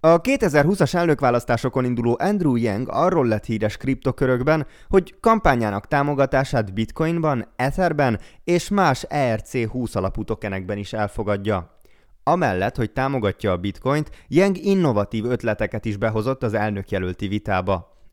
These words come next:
Az egyik legvitatottabb ezek közül az, hogy havi ezer dolláros egyetemes alapjövedelmet adna minden tizennyolcadik életévét betöltött amerikai állampolgárnak.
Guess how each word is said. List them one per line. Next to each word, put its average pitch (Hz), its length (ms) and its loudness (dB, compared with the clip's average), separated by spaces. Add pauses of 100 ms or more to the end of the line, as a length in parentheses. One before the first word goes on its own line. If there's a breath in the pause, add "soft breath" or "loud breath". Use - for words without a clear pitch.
(120)
Az 143 180 2
egyik 190 260 -2
legvitatottabb 139 920 0
ezek 120 280 0
közül 101 280 -4
az, 113 320 -4 (260 soft breath)
hogy 170 220 2
havi 185 320 0
ezer 143 300 0
dolláros 104 500 0
egyetemes 101 500 -4
alapjövedelmet 107 800 -2
adna 123 220 0
minden 170 340 0
tizennyolcadik 101 800 -4
életévét 107 560 -4
betöltött 110 560 -4
amerikai 95 540 -6
állampolgárnak. 98 1000 -4